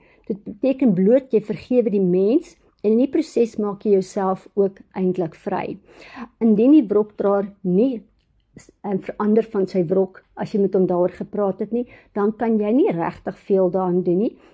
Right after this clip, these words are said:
en dan is dit ook miskien 'n situasie waar hierdie persoon met 'n professionele persoon moet gaan praat.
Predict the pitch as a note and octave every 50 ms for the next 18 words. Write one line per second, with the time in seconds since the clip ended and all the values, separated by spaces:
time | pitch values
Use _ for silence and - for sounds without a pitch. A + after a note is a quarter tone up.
0 | _ _ - A#3+ A#3 G#3 G#3 A#3 B3 A#3+ - C4+ - - C#4 - - C#4+ - -
1 | - A#3 A3+ A3 - - _ - G3+ F#3+ F#3 G3 F#3+ - G#3 G3 F#3 F#3+ F#3 F#3
2 | G3+ F#3+ F#3+ - G3+ G3+ - G3+ G3 G3 F#3+ F3+ F#3 - G3 - G3+ F#3 - -
3 | F#3+ - - G3 F3 F3 F#3+ F#3+ F#3+ - - G3 - - G#3 F#3+ F3+ F3+ F3 D#3+
4 | - - - E3+ E3 D#3+ - B3+ A3 F3+ - -